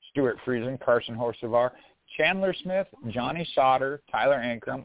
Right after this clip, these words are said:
Austin Wayne Self, Derek Kraus, and Ryan Truex. The following drivers, they'd clinch with a win and then clinching a top twenty position. Again, for the Truck Series, you gotta be in the top twenty with a win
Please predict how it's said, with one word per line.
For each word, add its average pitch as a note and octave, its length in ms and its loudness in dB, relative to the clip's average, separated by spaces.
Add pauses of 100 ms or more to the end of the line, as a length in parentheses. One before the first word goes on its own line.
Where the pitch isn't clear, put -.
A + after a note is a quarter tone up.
Austin A#2+ 460 -2
Wayne A#2 240 -2 (100)
Self, C#3+ 300 2 (500)
Derek B2+ 360 2
Kraus, D3 420 2 (480)
and C#3+ 340 -2
Ryan A#2+ 400 0 (140)
Truex. D#3 300 0 (2250)
The F#2 100 -6 (100)
following E3 380 0
drivers, E3+ 400 -2
they'd D3 180 -4
clinch E3+ 360 -14
with C3+ 100 -2
a B2+ 60 -4
win E3 400 -10 (160)
and D#3 440 -14
then C#3+ 120 -6 (120)
clinching D3 380 -12
a A#2+ 160 -6
top B2 240 -2 (180)
twenty G3 300 -2
position. G#2+ 500 -8
Again, A#2+ 300 -6
for A#2+ 60 -4
the G#2 80 -8
Truck D3+ 320 0
Series, E3 200 -4
you B2 60 -12
gotta C3 200 -2
be C#3+ 120 -4
in D3+ 100 -4
the B2+ 160 -8
top C3+ 200 -6 (200)
twenty G3 320 0
with A#2 220 -2
a A2+ 40 2
win A2 300 -4